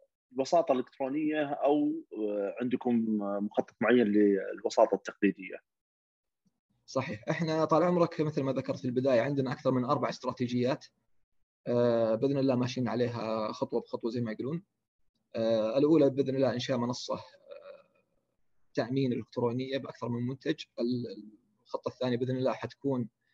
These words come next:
Speaker 2: آه، وساطة، آه، تقليدية، آه، وهذه اللي إن شاء الله مستهدفين فيها الطرح الثاني. آه، بعدها بإذن الله عندنا أكثر من مشروعين تقنية في ال-،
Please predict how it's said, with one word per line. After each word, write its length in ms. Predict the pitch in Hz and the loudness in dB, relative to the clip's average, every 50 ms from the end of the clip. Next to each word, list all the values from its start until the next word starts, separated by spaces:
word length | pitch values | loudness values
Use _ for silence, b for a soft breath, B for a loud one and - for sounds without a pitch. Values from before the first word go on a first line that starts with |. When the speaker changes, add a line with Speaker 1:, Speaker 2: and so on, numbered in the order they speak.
| _ _ _ _ _ _ _ _ - 117 | _ _ _ _ _ _ _ _ -8 -6
Speaker 2:
آه، 640 | 117 113 110 110 110 110 107 107 104 - - - - - - - - | -2 -2 -2 0 0 0 -2 -2 -2 -4 -6 -8 -10 -16 -20 -10 -6
وساطة، 540 | - 131 120 - 143 131 123 - 127 123 - - 113 | -4 -4 0 2 2 2 2 0 -4 -6 -6 -6 -6
آه، 200 | 113 113 117 117 | -4 -2 -2 -2
تقليدية، 720 | - 135 131 - 135 135 127 135 139 147 165 156 - _ _ _ _ _ _ _ _ _ _ _ _ - | -2 -2 0 2 2 2 4 4 2 2 2 0 -4 _ _ _ _ _ _ _ _ _ _ _ _ -14
آه، 320 | 90 - 190 - - - - - - - - _ _ _ _ - - _ _ _ _ _ _ _ _ - | -12 -12 -12 -12 -14 -16 -20 -20 -20 -20 -20 _ _ _ _ -20 -20 _ _ _ _ _ _ _ _ -10
وهذه 240 | - 123 135 127 127 | -4 -2 -2 0 2
اللي 180 | 123 117 117 | 0 0 0
إن 120 | 120 113 - | -2 -4 -6
شاء 160 | - - 123 | -8 -4 -2
الله 100 | 123 127 | -2 -2
مستهدفين 400 | 127 127 - 123 117 117 127 127 | -2 -4 -6 -6 -6 -4 -6 -4
فيها 140 | 127 127 120 | -2 -4 -4
الطرح 300 | 117 - 131 123 120 - | -2 -2 -2 -4 -4 -6
الثاني. 480 | 120 - - 131 123 113 131 151 165 _ _ _ _ _ _ _ _ _ _ _ _ _ _ _ - | -10 -6 -6 -4 -4 -4 -4 -6 -8 _ _ _ _ _ _ _ _ _ _ _ _ _ _ _ -2
آه، 360 | - 113 113 117 113 113 113 117 | 0 2 4 4 4 4 2 2
بعدها 420 | 123 151 160 165 165 156 147 147 | 2 2 2 2 2 2 2 2
بإذن 220 | 143 147 147 147 | 2 0 0 0
الله 160 | 147 151 165 143 | 0 0 0 0
عندنا 340 | 135 143 147 139 135 139 | 0 -2 -2 -2 -2 -2
أكثر 220 | 139 - - 135 127 | -4 -4 -4 -4 -4
من 160 | 127 127 123 - - 82 82 - - - - - | -2 -4 -6 -8 -10 -12 -12 -10 -12 -12 -12 -12
مشروعين 500 | 127 - - 147 135 - 147 135 113 - | -12 -6 -2 -2 0 0 -2 -4 -4 -4
تقنية 480 | - 147 - 143 135 143 143 143 139 | -4 -4 -4 -4 -4 -4 -2 -2 -4
في 140 | 139 - - 120 | -4 -4 -6 -8
ال-، 520 | 117 117 - - - - 554 - - | -8 -6 -6 -8 -8 -10 -12 -14 -14